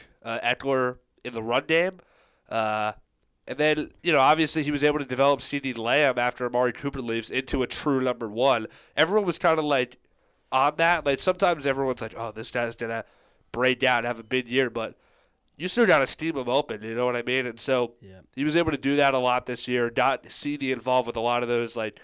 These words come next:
Speaker 1: you were talking about, like the jet sweeps, end around, stuff like that. Used him creatively. So we'll see what he does with their Chargers receiving core. And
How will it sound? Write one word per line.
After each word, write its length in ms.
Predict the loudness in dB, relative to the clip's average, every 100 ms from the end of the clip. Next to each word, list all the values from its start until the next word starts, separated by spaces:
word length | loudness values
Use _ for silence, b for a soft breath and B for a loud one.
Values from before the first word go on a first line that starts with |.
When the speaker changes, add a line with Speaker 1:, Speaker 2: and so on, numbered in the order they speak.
| b b b b
Speaker 1:
you 80 | -4
were 60 |
talking 260 | 2 2 2
about, 180 | -2 -4
like 120 | -8
the 60 |
jet 300 | -8 -4 -4
sweeps, 460 | -6 -6 -6 -6 -10
end 200 | -10 -8
around, 320 | -6 -4 -6
stuff 240 | -8 -10 -8
like 140 | -6
that. 200 | -6 -4
Used 260 | -6 -6 -8
him 100 | -8
creatively. 600 | -4 -2 -2 -4 -6 -6
So 320 | -4 -6 -6 b b b b b
we'll 100 | -4
see 260 | -2 -2
what 360 | -2 -2 2 2
he 80 | 4
does 240 | 2 2
with 160 | -2 -4
their 140 | -4
Chargers 520 | 0 2 2 2 -6
receiving 460 | -6 -8 -8 -10 -12
core. 300 | -6 -2 0
And 160 | -2